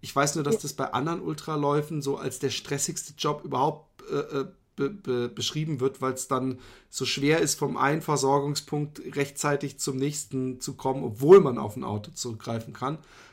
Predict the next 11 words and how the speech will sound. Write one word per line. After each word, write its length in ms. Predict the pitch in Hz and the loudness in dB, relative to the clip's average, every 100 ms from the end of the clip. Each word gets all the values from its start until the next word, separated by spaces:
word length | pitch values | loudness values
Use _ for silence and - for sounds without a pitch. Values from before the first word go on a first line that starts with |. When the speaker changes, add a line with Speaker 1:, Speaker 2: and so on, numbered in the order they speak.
| _ | _
Speaker 1:
Aber, 480 | - 220 214 247 - - | 2 4 4 0 -6 -8
Speaker 2:
Mhm. 60 | |
Speaker 1:
ähm, 400 | 117 113 113 117 - | -4 -2 -4 -6 -6
äh, 260 | 104 101 | -6 -6
ich 140 | - - | -8 -6
nehme 280 | 120 147 147 | -2 -2 -2
mal 220 | 110 107 | -4 -4
an, 340 | - 107 113 | -4 -4 -4
dass 240 | 110 107 - | -6 -8 -10
das 220 | 107 - | -12 -6
da 640 | 101 98 95 95 - - | -4 -2 -2 -4 -8 -18